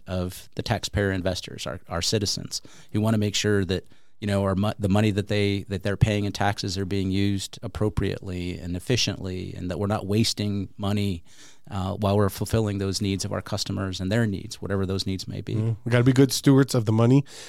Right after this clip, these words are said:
Speaker 2: that we have, for sure. And, and I stress that to my staff all the time. I, I really, um, I love the background, and, and I love what you were talking about. I think it's really interesting that, um, you had mentioned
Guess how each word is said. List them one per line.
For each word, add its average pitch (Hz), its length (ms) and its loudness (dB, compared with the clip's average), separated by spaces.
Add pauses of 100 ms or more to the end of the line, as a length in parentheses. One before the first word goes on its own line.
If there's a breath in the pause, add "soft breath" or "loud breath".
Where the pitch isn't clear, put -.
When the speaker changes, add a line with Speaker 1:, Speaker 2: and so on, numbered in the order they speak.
(140)
Speaker 2:
that 131 140 6
we 120 100 6
have, 123 260 6
for 120 140 0
sure. 135 300 6
And, 110 140 6
and 110 120 4
I 117 60 8
stress 127 280 4
that 135 200 4
to 139 80 2
my 120 100 8
staff 120 360 4
all 120 120 6
the 120 100 2
time. 123 320 6 (340 loud breath)
I, 160 180 2
I 185 40 8
really, 208 500 10
um, 120 460 6
I 131 80 4
love 185 220 8
the 156 80 6
background, 123 580 6
and, 117 120 6
and 123 180 4
I - 20 8
love 151 200 6
what 143 100 4
you 127 80 4
were 120 80 4
talking 131 320 4
about. 117 320 6
I 131 80 4
think 254 260 2
it's - 180 0
really 151 260 6
interesting 131 680 6 (400 loud breath)
that, 117 480 6 (100)
um, 110 340 4 (340)
you 151 340 4
had 139 120 8
mentioned 139 600 6